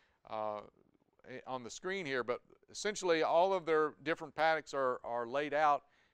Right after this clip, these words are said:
and they have marks on where those different herds are gonna be and where they're at now and where they need to be moved to. And so they can mark what, what all gates need to be open and, and how they're gonna transport those animals. They can have team meetings to talk about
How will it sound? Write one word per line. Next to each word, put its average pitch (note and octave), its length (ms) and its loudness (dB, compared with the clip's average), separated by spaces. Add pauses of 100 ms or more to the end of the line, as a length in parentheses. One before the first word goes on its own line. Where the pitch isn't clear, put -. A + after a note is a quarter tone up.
and B2 160 -8
they C#3+ 120 0
have D3+ 180 0
marks F#3+ 340 2
on D3 320 -2
where E3+ 460 0 (160)
those C#3+ 340 -2
different C#3+ 300 -10
herds F3+ 280 0
are D3+ 60 -6
gonna C#3 240 -6
be D3 460 -4 (420)
and B2+ 320 -8
where E3+ 220 2
they're D#3 240 2
at C3+ 160 0
now D#3+ 340 -2
and C3+ 100 -10
where D#3 140 0
they C#3 140 -2
need D3 240 -8
to C#3 80 -8
be C3 120 -8
moved C3 360 -8
to. E3+ 260 -4 (680)
And G#2+ 100 -20
so C3 160 -6
they C#3 160 -2
can C#3 160 -12
mark D3 300 0
what, C#3 360 -4
what C#3 180 0
all D3+ 220 4
gates D3 380 -4
need D#3 200 -10
to C#3+ 40 -12
be D3 160 -4
open D3+ 480 0
and, A2 200 -10 (340)
and A2 120 -12
how D3 260 2
they're D3 120 -2
gonna C#3 220 -6
transport D3+ 560 -4
those C#3 180 -6
animals. C#3+ 460 -4
They B2+ 120 -4
can B2 120 -14
have B2+ 200 -4
team D#3 240 -10
meetings C#3+ 340 -8
to - 80 -20
talk C#3 280 -2
about B2+ 300 0